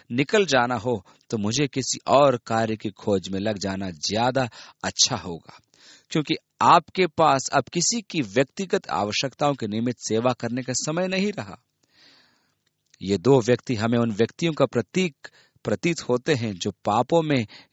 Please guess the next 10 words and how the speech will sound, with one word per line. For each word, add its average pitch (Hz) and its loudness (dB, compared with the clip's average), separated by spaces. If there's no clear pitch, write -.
गिरे 131 2
हैं 107 -2
और 101 2
इस 107 0
गद्यांश 127 2
में 107 -6
आत्मिक 165 2
पक्ष 160 2
यह 143 0
है 85 -8